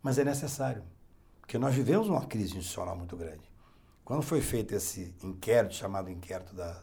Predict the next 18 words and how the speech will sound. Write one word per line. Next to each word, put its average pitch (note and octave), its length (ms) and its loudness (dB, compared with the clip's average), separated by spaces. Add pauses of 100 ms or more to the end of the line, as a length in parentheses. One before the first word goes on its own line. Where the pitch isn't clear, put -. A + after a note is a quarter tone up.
fake - 380 -8
news, C#3 400 0
eu - 60 -12
estava F#2+ 300 -6
no F#2+ 60 -8
plenário F#2 480 -4
no E2+ 100 -8
dia G2+ 240 -4
quatorze E3+ 540 2
de B2 80 2
março G#2+ 440 2 (360)
de A2+ 80 -8
dezenove. F#2+ 680 -2 (920)
Fui - 180 -10
falar A2 200 4
com G#2+ 80 0
o G#2 40 0
ministro A#2 260 -2